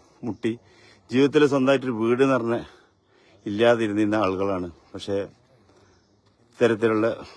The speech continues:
റോഡ് ഇപ്പം നമുക്ക് ഈ സൗകര്യമൊന്നും ബുദ്ധിമുട്ടുണ്ടായിരുന്നു. മഴ ആയതുകൊണ്ട് നീണ്ടുപോയിന്ന്. ഇപ്പം റോഡ് നമുക്ക് ബഹുമാനപ്പെട്ട ഈ സ്ഥലം എടുത്തെന്ന് കുറ്റൂര്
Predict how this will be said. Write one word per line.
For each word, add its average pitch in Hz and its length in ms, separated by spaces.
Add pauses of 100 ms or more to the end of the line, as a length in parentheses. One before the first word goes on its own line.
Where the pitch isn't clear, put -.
(120)
റോഡ് 123 360 (160)
ഇപ്പം - 180
നമുക്ക് 110 260
ഈ - 100
സൗകര്യമൊന്നും 104 580
ബുദ്ധിമുട്ടുണ്ടായിരുന്നു. 98 720 (160)
മഴ 95 180
ആയതുകൊണ്ട് 104 420
നീണ്ടുപോയിന്ന്. 92 600 (580)
ഇപ്പം 117 220
റോഡ് 131 340 (300)
നമുക്ക് 107 320 (260)
ബഹുമാനപ്പെട്ട 104 480 (100)
ഈ 107 80
സ്ഥലം 107 300
എടുത്തെന്ന് 107 400 (160)
കുറ്റൂര് 117 320